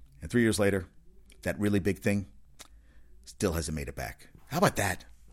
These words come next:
Putin puts it on, puts it in his pocket, and then, well, that's a good politician. That's a very good politician. Yeah. I thought, I thought those were interesting stories. Now, a little more Jet story.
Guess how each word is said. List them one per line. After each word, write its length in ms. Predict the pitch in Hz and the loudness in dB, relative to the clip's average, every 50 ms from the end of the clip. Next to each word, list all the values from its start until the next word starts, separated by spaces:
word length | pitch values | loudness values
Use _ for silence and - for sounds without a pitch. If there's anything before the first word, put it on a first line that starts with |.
| - - - - - - - - - - - - - - | -18 -18 -18 -20 -20 -20 -20 -20 -20 -20 -20 -20 -6 2
Putin 280 | - 190 180 151 127 - | 2 2 4 2 0 0
puts 160 | - 185 180 | 0 2 2
it 80 | 175 160 | 4 4
on, 180 | 151 151 147 | 4 4 2
puts 200 | 143 143 143 - | 2 -2 -4 -2
it 80 | - 147 | -2 0
in 120 | 143 135 | 0 2
his 120 | 131 123 - | 2 2 2
pocket, 380 | - 127 123 120 - - 135 | 4 4 4 4 2 0 0
and 120 | 120 117 110 | 2 4 4
then, 200 | 113 113 110 101 - - - - - - - - - - - - - | 4 4 2 -2 -6 -16 -20 -20 -18 -18 -18 -16 -16 -16 -14 -4 2
well, 260 | 90 95 95 80 - - - - - - | 4 4 4 4 0 -6 -18 -20 -6 0
that's 180 | - 123 - | 2 2 4
a 40 | 139 | 8
good 160 | 151 165 160 | 8 8 10
politician. 580 | 160 156 156 156 156 170 165 - - 104 90 - - - - - - - - - - - - - - - | 12 12 12 12 12 10 8 8 6 2 0 0 -8 -20 -20 -20 -20 -20 -20 -20 -20 -20 -20 -6 2 6
That's 180 | 131 120 - | 6 6 8
a 80 | - 90 | 8 6
very 440 | 87 90 90 107 131 127 127 120 117 | 6 8 12 12 12 12 12 12 10
good 200 | 90 113 101 90 | 8 6 4 6
politician. 640 | - 104 92 90 85 - 98 87 - - 67 64 - - - - - - - - - - - - - - - - - - - - - - - | 6 6 6 6 4 4 2 0 0 -2 -6 -8 -14 -18 -20 -20 -18 -12 -8 -6 -6 -6 -6 -8 -14 -18 -20 -20 -20 -20 -20 -20 -18 -10 -4
Yeah. 180 | - 87 82 - - - - - - - - - - - - - - - - | -2 -2 -2 -2 -4 -12 -18 -18 -18 -20 -20 -20 -20 -20 -20 -18 -18 -12 -8
I 80 | - | -8
thought, 240 | 85 - 101 87 - - | -4 -2 -2 0 4 6
I 80 | 139 | 8
thought 160 | 131 - 131 | 10 10 10
those 160 | 110 123 110 98 | 10 8 6 6
were 80 | 110 | 4
interesting 380 | 101 113 - 104 95 - 95 87 | 4 4 2 2 -2 -2 -2 -2
stories. 420 | - - 87 73 65 60 - - | -2 -2 -2 -2 -2 -6 -6 -2
Now, 140 | - 107 90 | 0 0 0
a 1040 | 73 - - - - - - - - - - - - - - - - - - - 123 | 0 -2 -8 -20 -20 -20 -20 -20 -20 -20 -20 -20 -20 -20 -20 -20 -18 -14 -2 4 6
little 140 | 131 151 151 | 8 8 10
more 120 | 147 143 | 8 8
Jet 240 | 131 - 127 107 - | 10 10 10 10 8
story. 340 | - - 113 104 101 101 | 8 6 6 8 6 4